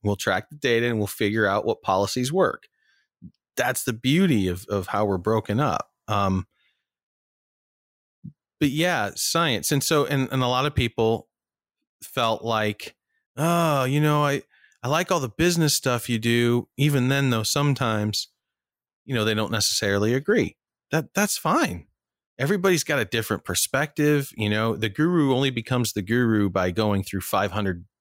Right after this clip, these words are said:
points of view that aren't their own. Uh, and so, you know, I've been gathering those over time, but at the end of the day, I, I am a student of everything, a student of leadership, a student of business, a student of science, a student of life.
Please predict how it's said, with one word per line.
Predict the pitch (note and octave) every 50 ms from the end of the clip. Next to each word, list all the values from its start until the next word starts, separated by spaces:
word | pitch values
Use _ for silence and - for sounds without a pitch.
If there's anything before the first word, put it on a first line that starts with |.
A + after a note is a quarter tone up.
| _ _ _ _ _ _ _ _ _
points | - - A2 G#2 G2+ - - -
of | F#2 F2
view | E2 F#2+ F#2+ F#2 F2+ D#2+
that | F2+ F2 - -
aren't | F#2 F2+ F2 - - _ _ _
their | - E2 F2 D#2 D2+ C#2+
own. | B1+ G#1 G#1 - - _ _ _ _ _ _ - - - - - _ _ -
Uh, | - F#2 F#2 F2+ -
and | - F#2+ F2+
so, | - - G2+ F#2
you | F#2 G2 F#2
know, | F2 E2+
I've | G2 G#2
been | G2+ F#2 F2+
gathering | - G2 F#2 F#2+ F#2+ F#2+ F#2 F2+ F2
those | F2 F2+ F#2+ G#2 G2 F2+
over | F#2 F2 F2 E2+
time, | E2+ - - A#2+ C3+ C#3 G#2+ F2
but | - - _ _ _ -
at | - F#2+ F#2 -
the | G#2 F#2+
end | G2 G2+ G2+
of | F#2+
the | F#2 F2
day, | G2+ G#2+ B2 A#2+
I, | G2+ G2 F#2 - -
I | F#2+ G2
am | G2+ G2+ G2 G2 G2 - _ -
a | -
student | - - - - A#2 A2 A2 G#2+
of | G#2+ F#2+
everything, | A#2 D3 G3+ G3+ D3+ G#2+ - - - - - -
a | -
student | - - F#2 D#2+ -
of | - F#2+
leadership, | B2+ D3 C3 G2+ - - - - -
a | -
student | - - - E2+ E2+
of | F2 F#2
business, | - C#3 C3 A#2+ - G#2 G2+ - -
a | -
student | - - - G2+ - - - _ _ _ _ _ _ - _ _ - _ _ _ _ -
of | F#2+
science, | - - - A#2 B2 B2 A2+ G#2+ G2+ F#2+ -
a | G2+
student | - - - A2 G#2+ G2 G2 F#2+ -
of | F#2 F#2 E2
life. | - E2 F#2 A#2 D3+ F#3+ D3 F#2 E2 - - -